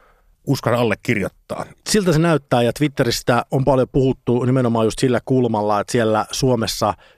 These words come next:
Speaker 2: hyvin pieni eliitti nokittelee toistensa kanssa. Sillä on vähän tällainen maine.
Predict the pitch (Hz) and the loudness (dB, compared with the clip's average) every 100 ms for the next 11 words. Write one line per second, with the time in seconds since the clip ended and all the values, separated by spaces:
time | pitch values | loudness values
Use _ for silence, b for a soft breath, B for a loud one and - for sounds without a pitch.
0 | - 143 139 113 - 117 110 110 120 131 | -4 0 2 0 -2 0 0 0 0 2
1 | 120 101 _ 135 - 139 165 - 107 _ | 0 -2 _ -6 -2 0 0 -2 -12 _
2 | - 110 104 95 - 135 117 101 - - | -2 0 0 -2 0 0 0 -6 -10 -10
3 | 98 87 - - - _ _ _ - 147 | -6 -6 -6 -8 -12 _ _ _ 0 0
4 | 156 156 139 135 117 98 98 90 80 | 2 0 0 0 0 -2 -4 -4 -8